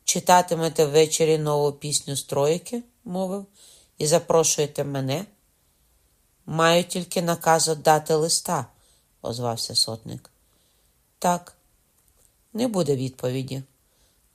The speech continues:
Але, може, сотнику відпочив би з нами та випив кратер вина?" "Дякую тобі, шляхетний пане. Кратер вина охоче вип'ю за твоє здоров'я, але відпочивати не зможу,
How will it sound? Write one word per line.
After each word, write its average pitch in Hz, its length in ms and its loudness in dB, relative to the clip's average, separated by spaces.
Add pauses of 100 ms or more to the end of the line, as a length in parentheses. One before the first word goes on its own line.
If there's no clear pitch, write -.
Але, 262 240 4
може, 240 380 2
сотнику 196 600 0
відпочив 185 540 -2
би 165 140 2
з 147 80 -4
нами 139 380 -4 (360)
та 165 140 4
випив 165 380 2
кратер 156 480 2
вина?" 160 440 2 (1400)
"Дякую 180 440 0
тобі, 135 240 -6
шляхетний 135 600 -4
пане. 135 440 -2 (540)
Кратер 240 440 4
вина 180 340 4
охоче 160 460 2
вип'ю 147 320 -2
за 131 160 0
твоє 131 320 0
здоров'я, 135 580 -2 (520)
але 170 260 6
відпочивати 170 800 0
не 170 140 -2
зможу, 127 520 -2